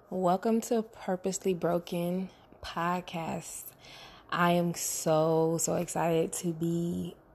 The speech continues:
you know, having another day, like, being blessed another day to wake up and to be able to just share the things that's on my mind or that's on my heart that I just wanted to scu-,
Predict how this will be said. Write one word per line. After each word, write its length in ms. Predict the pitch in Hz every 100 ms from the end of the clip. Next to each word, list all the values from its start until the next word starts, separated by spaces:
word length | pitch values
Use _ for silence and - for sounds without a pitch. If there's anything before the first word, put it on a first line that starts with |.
| - -
you 200 | 202 214
know, 340 | 202 214 226
having 380 | - 180 185 180
another 440 | 165 170 180 185 175
day, 460 | 165 170 180 185
like, 200 | 175 165
being 200 | 170 170
blessed 380 | 160 156 156 -
another 380 | 170 160 165 156
day 180 | 160 160
to 140 | 175
wake 240 | 160 151
up 260 | 156 156 - - - - - -
and 400 | 170 160 151 147
to 120 | 160
be 160 | 156 156
able 360 | 160 156 160 156
to 580 | - - 165 160 - - -
just 260 | 175 156 151
share 680 | - - 165 165 160 156 - - - - - - - -
the 80 | 180
things 480 | 135 175 165 170 160
that's 160 | 151
on 140 | 160 156
my 120 | 151
mind 460 | 156 156 156 160
or 140 | - 160
that's 220 | 156 -
on 120 | 180
my 160 | 170 165
heart 480 | - 175 156 160 - -
that 200 | 175 160
I 80 |
just 240 | 165 160 -
wanted 260 | 170 156
to 80 | -
scu-, 340 | - - -